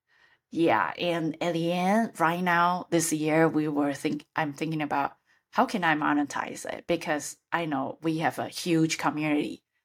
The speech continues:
We have six thousand members in Meetup. We have five types of different meetups. Yeah. And, uh,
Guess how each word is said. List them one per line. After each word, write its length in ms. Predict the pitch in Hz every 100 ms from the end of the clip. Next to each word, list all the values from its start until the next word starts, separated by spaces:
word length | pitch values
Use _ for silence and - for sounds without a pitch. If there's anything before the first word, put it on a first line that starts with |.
| _
We 160 | - 160
have 220 | 156 143
six 320 | - 190 185
thousand 640 | - 151 156 165 165 170 -
members 560 | 156 156 160 175 180 -
in 300 | 143 135 143
Meetup. 480 | 165 143 123 - - _ _ _ -
We 120 | 160
have 120 | 147
five 500 | - 147 156 156 - _ _ _ _ _ _ -
types 300 | - 151 -
of 120 | 147
different 440 | 185 160 156 156 156
meetups. 760 | 165 156 156 156 147 - - _ _ _ _
Yeah. 360 | 143 151 208 160
And, 340 | 165 165 160
uh, 200 | 151 151